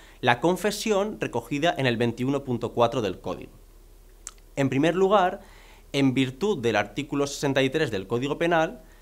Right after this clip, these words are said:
reducimos la pena en un grado por la complicidad del sujeto. En este caso, pasamos de una pena de tres a doce meses a una pena de un mes y quince días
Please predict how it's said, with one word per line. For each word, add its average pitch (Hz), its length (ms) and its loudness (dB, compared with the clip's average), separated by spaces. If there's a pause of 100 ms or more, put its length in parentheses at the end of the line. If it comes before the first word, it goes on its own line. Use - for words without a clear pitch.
(140)
reducimos 151 580 0
la 147 180 4
pena 160 340 2
en 117 120 0
un 113 140 0
grado 127 400 0
por 151 140 0
la 165 120 2
complicidad 127 680 0
del 131 240 0
sujeto. - 560 -8 (2000)
En 135 120 4
este 175 240 0
caso, 190 440 2
pasamos 139 400 2
de 143 80 -2
una 143 180 2
pena 139 280 2
de 107 120 -4
tres 139 300 -2
a 95 40 -4
doce 117 260 -4
meses 190 420 -2
a 131 80 0
una 156 280 2
pena 165 220 0
de 120 140 -2
un 165 100 2
mes 175 360 0
y 135 80 -4
quince 160 360 -2
días 180 480 -4